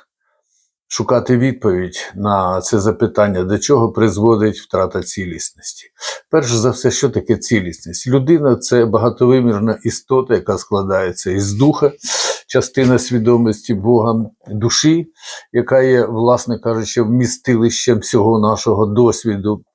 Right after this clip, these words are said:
земного і позаземного, і тіла, яке носієм для того, щоб душа розвивалася, а дух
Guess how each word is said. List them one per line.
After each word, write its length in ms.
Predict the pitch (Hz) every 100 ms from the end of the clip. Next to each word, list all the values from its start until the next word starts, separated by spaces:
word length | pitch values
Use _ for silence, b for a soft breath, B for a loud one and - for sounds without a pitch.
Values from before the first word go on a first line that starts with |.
| _ _
земного 800 | 110 101 120 113 123 107 107 -
і 120 | 127
позаземного, 1160 | - 120 110 92 104 92 107 107 107 95 101 - _ _ _ _ _ _ _
і 100 | 147
тіла, 400 | - 175 160 110
яке 260 | 101 104
носієм 720 | 104 107 104 120 117 120 131 123 B B B B
для 260 | 98 104 120
того, 260 | 131 120
щоб 240 | 101 113 98
душа 340 | 107 - 95
розвивалася, 1000 | 98 92 107 110 123 139 139 127 - 127 B B B B -
а 500 | 104 95 95 90 87 - - _
дух 720 | _ 110 113 135 - - -